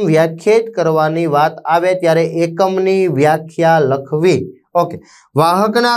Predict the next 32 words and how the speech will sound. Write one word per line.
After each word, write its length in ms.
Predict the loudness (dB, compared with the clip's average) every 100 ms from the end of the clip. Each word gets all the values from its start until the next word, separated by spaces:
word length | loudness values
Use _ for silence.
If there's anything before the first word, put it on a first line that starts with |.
| 0
કોઈ 180 | 0 2
પણ 140 | 0 0
આડછેદમાંથી 760 | -2 -4 -6 -2 -2 0 -2 -2
ટી 260 | -2 0 0
સમયમાં 580 | 0 -2 0 2 0 -2
પસાર 260 | -2 -2 -2
થતા 240 | -4 -2 0
વિદ્યુત 320 | -2 -2 -2 0
ભારનો 300 | -2 -2 -6 -4
ચોખ્ખો 400 | -4 -2 -2 0
જથ્થો 300 | -2 -2 -4 -4 -10 _ _ _ 0
ક્યુ 180 | 2 4 4
હોય 260 | 2 0 -4 -14 _
તો 140 | -8 -4
તે 100 | 0 2 4
વાહકમાંથી 640 | 4 2 -2 -4 -4 -8 -6
પસાર 340 | -2 2 2 0
થતો 280 | -6 -4 -4 -4
વિદ્યુત 360 | -8 -6 -8 -6 -2
પ્રવાહ 340 | 0 2 0 -4 _ _ -2 0
I 20 | 0
બરાબર 360 | 0 0 0 -2 -2
Q 160 | 0
by 120 | 0 0
T 120 | 0 0
થશે. 280 | 0 0 -2 -2 -12 _ _ _ _ _ _ _ _
એ 60 | 0
આપણે 220 | 2 2 2
જોઈ 160 | 0 2
ગયા. 240 | 0 -2 -10 -20 -6
વિદ્યુત 340 | -2 2 2 2
ભારનો 280 | 0 0